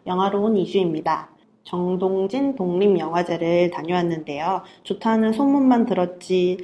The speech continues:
처음 가봤는데 실제로 가보니까 정말 좋더라고요. 야외에서 밤에 하늘엔 별이 가득하고 달이 보이는 곳에서 영화를 감상하니까 낭만적이고 참 좋았어요.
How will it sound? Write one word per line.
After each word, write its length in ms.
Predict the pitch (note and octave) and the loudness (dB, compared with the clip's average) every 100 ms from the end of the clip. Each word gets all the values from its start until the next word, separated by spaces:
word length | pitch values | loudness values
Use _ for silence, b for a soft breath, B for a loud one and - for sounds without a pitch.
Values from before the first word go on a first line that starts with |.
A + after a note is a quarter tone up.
| B - | B -2
처음 300 | D4 C#4+ B3 | 0 2 0
가봤는데 380 | F3+ E3+ E3 | 0 -2 -4
실제로 460 | E3 B3 A#3+ A3 G#3 | -2 -2 0 0 0
가보니까 520 | F3 D#3 E3+ E3 E3 | -2 -2 -4 -4 -8
정말 340 | - E3 E3 D#3+ | -10 -8 -6 -6
좋더라고요. 1000 | E3 - F#3 E3+ D#3+ D#3 E3 F3+ E3+ B B B - | -8 -2 0 0 -2 -4 -2 -4 -4 B B B -4
야외에서 960 | F3+ F#3 F#3+ F#3+ F#3 F#3 G#3 G#3+ A3 A3 | 0 2 2 2 0 -2 0 2 2 0
밤에 560 | E3+ D#3+ F3 A#3 B3 B B B B B | -4 -2 0 0 -2 B B B B B
하늘엔 400 | B3+ A#3+ A#3+ A3 | 0 4 4 4
별이 340 | G#3+ F#3 F3+ F3+ | 4 2 2 0
가득하고 680 | D3+ D#3 - E3 C4 C#4 | -6 -6 -8 -6 -2 -2
달이 340 | F#3+ D#3 E3+ F3 | 0 2 2 4
보이는 360 | E3+ F3 E3+ | 4 4 2
곳에서 380 | D#3+ D#3 D#3 D#3+ | -2 -4 -8 -6
영화를 340 | D3+ D#3+ D#3+ | -6 -4 -6
감상하니까 1120 | D#3+ D#3+ E3 F3+ F#3 F3+ F3+ F3+ - D#3+ E3 | -6 -8 -6 -4 -4 -4 -4 -8 -6 -4 -4
낭만적이고 1160 | D#3 D#3 D#3+ E3 E3 D#3+ D#3 E3+ D3+ D3+ D3+ C#3 | -6 -6 -4 -2 -2 -4 -6 -6 -8 -6 -8 -12
참 220 | - G#3+ G3+ | -6 -4 -2
좋았어요. 500 | D3+ D3+ - C3 | -4 -8 -12 -14